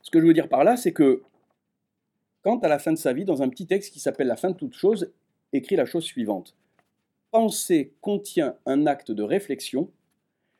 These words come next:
qui ne peut lui-même avoir lieu que dans le temps. Mais ce temps, c'est le temps de la simultanéité. C'est pas le temps de la succession, ni même de la permanence,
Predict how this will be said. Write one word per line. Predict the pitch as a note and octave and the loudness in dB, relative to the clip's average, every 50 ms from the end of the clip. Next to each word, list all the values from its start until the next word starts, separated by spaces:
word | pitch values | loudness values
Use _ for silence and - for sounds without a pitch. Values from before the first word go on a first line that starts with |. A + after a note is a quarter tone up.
| _ _ _ | _ _ _
qui | - - G3 G3+ | -4 0 2 4
ne | G#3 G3+ | 4 2
peut | G#3 - F3 | 4 4 4
lui-même | D#3+ D#3+ F3 G3+ G#3+ G3+ G3 F3+ E3 | 4 4 2 2 4 4 6 6 6
avoir | E3 D3+ C#3+ D3+ C#3+ C3+ | 4 4 4 2 2 2
lieu | C#3 D3+ G3 A3+ | 0 -2 -2 -4
que | D3+ - | 0 0
dans | A#2+ A#2 D3+ E3 F#3 | 0 2 4 4 4
le | F3 E3+ | 2 2
temps. | E3+ C#3+ B2 - _ _ _ _ _ _ _ _ _ _ _ _ _ _ _ _ _ _ _ _ _ _ _ _ _ _ - _ _ _ _ _ _ _ _ _ _ _ _ _ _ _ _ _ _ _ _ _ - | 0 -4 -6 -6 _ _ _ _ _ _ _ _ _ _ _ _ _ _ _ _ _ _ _ _ _ _ _ _ _ _ -20 _ _ _ _ _ _ _ _ _ _ _ _ _ _ _ _ _ _ _ _ _ 2
Mais | C3+ D3+ | 2 2
ce | C3+ - A#2 | 2 0 -6
temps, | - - G#3+ C#4 - _ _ _ _ _ _ _ _ _ _ _ _ _ _ _ _ | -2 -2 -2 -2 -2 _ _ _ _ _ _ _ _ _ _ _ _ _ _ _ _
c'est | - - - F3 D#3 | -14 -6 0 0 0
le | A#2 - | 0 0
temps | - F#3+ A3 | -2 -2 -2
de | A3 | -2
la | G3 | -4
simultanéité. | G3+ - F3 F3+ E3+ - E3+ D#3+ E3 E3+ F3 - D3+ C#3+ | -4 -6 -8 -8 -4 -2 0 0 0 0 0 -4 -12 -12
C'est | - - A#2+ | -8 -8 -4
pas | - D#3 E3 | -2 0 0
le | E3+ C#3+ | 0 -2
temps | - D3+ C3+ | -4 -4 -4
de | B2 | -4
la | A#2+ A2+ | -4 -8
succession, | - A#2 - - - - - G#3 | -8 -12 -10 -10 -10 -8 -6 -4
ni | A3 F3+ D#3+ | 0 2 2
même | D#3+ F#3+ G#3 | 2 2 2
de | G3+ | 0
la | G3 F#3+ F3+ | -2 -4 -4
permanence, | F#3 E3+ F#3 F3+ E3 C#3+ C#3 - - - _ | -4 -4 -2 -2 -4 -4 -6 -8 -16 -20 _